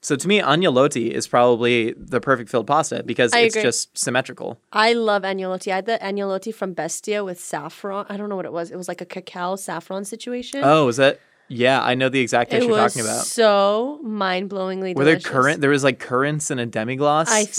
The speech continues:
Speaker 1: sauce?
Speaker 2: so, yeah.
Speaker 1: Ah,
Speaker 2: Yup,
Speaker 1: so
Speaker 2: yup,
Speaker 1: good.
Speaker 2: yup, yup. That was
Speaker 1: Everyone
Speaker 2: my
Speaker 1: goes to Bestia for, for the bone marrow and gnocchetti. Na, na,
Speaker 2: No.
Speaker 1: na.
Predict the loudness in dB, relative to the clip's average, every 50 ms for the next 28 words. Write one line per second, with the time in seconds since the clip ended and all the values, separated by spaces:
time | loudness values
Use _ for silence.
0 | 4 4 4 4 4 2 2 2 2 2 4 4 6 6 6 4 4 2 2 0
1 | 2 4 4 6 6 6 6 6 4 4 4 4 6 6 6 8 6 6 4 2
2 | 0 -2 -2 -2 0 2 4 2 2 0 -2 0 0 2 4 4 4 4 4 4
3 | 4 4 2 2 4 4 4 2 2 2 4 6 6 6 4 4 4 4 6 6
4 | 6 4 2 0 -2 -2 -2 0 2 0 2 2 2 4 4 2 2 2 4 4
5 | 6 6 6 6 6 4 2 -2 -2 -2 -2 0 2 0 0 0 0 -4 -4 -2
6 | -2 -2 0 0 2 2 2 2 2 2 2 2 0 0